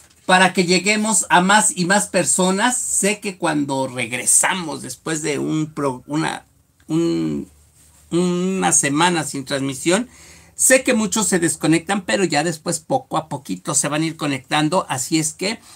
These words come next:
ustedes ayúdenme a compartir el video para que más gente lo vea, para que más gente sepa que ya estamos aquí, ya, ya, este, con todos ustedes. Eh, dice Teresita, ahí está, ahí está, mira,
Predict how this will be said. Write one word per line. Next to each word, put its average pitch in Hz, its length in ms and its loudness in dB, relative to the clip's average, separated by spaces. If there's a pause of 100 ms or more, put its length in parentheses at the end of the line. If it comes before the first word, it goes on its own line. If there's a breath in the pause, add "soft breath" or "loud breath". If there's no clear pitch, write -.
(240 loud breath)
ustedes 302 480 2
ayúdenme 208 380 2
a 147 100 0
compartir 120 640 -2
el 160 140 0
video 113 480 -8
para 147 260 2
que 196 80 0
más 226 260 2
gente 202 380 0
lo 131 240 -4
vea, 139 360 2
para 143 220 0
que 160 120 -4
más 185 280 0
gente 185 440 -4
sepa 180 640 -2 (320 loud breath)
que 165 160 4
ya 175 140 6
estamos 180 640 2
aquí, 165 560 -2 (480)
ya, 156 540 2
ya, 151 420 4
este, 147 400 -4
con 139 240 -2
todos 156 360 -2
ustedes. 117 760 -10 (420 loud breath)
Eh, 143 540 0
dice 160 520 0
Teresita, 143 960 -6
ahí 220 160 -2
está, - 400 -8
ahí 403 140 -2
está, 214 300 -6
mira, 214 380 -6